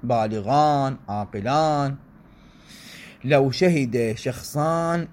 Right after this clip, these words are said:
لمن يرثانه، للذي يرثانه، يرثانه، نعم. ماذا شهد الشخصان؟ هسه لمن يرثانه، يعني مثلا من شهد شخصان لوا-، لمن؟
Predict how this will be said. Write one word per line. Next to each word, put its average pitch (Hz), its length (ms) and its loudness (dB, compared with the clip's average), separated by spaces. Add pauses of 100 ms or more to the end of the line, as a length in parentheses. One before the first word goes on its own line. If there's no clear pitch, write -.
(120)
لمن 170 500 0
يرثانه، 117 1160 -2 (1800)
للذي 123 440 -2
يرثانه، 101 800 -2 (280)
يرثانه، 101 560 -4 (380)
نعم. 78 200 -10 (1900)
ماذا 180 240 6
شهد 120 460 -2 (420)
الشخصان؟ 117 540 -8 (340)
هسه 135 280 -4
لمن 131 240 0
يرثانه، 135 380 0
يعني 160 180 0
مثلا 170 160 0
من 131 160 -2 (200)
شهد 117 720 2
شخصان 160 1080 -4
لوا-، 156 540 4 (340)
لمن؟ 175 340 0